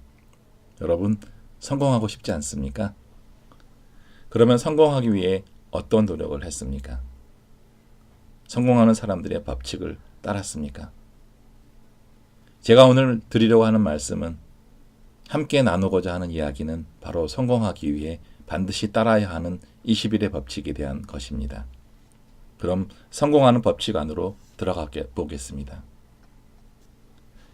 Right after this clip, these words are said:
이십일 번의 법칙. 우리의 습관이 자리 잡는 데 걸리는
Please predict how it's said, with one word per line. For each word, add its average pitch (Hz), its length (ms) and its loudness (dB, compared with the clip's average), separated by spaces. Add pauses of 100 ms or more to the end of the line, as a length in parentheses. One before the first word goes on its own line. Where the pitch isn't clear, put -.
이십일 123 480 2
번의 107 380 4
법칙. - 400 -12 (1400)
우리의 139 240 8
습관이 143 380 2
자리 110 180 0
잡는 98 280 0
데 95 120 -2
걸리는 90 600 -4